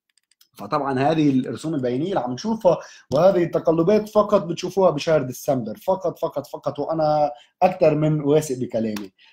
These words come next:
فهلا بالنسبة لنا خلينا نتكلم شوي صغيرة عن أمور أخرى، ممكن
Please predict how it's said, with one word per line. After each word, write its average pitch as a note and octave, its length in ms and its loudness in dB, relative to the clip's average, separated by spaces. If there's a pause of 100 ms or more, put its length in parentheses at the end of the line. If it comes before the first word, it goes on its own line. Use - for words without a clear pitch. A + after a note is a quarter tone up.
(220)
فهلا D3 1040 6
بالنسبة A#3 420 0
لنا B3 120 -4
خلينا C4+ 260 -4
نتكلم G3+ 300 -2
شوي E3+ 200 -6
صغيرة D#3+ 240 -4
عن C#3 240 -2
أمور D3+ 300 -4
أخرى، B2+ 440 -2
ممكن C#3 720 -2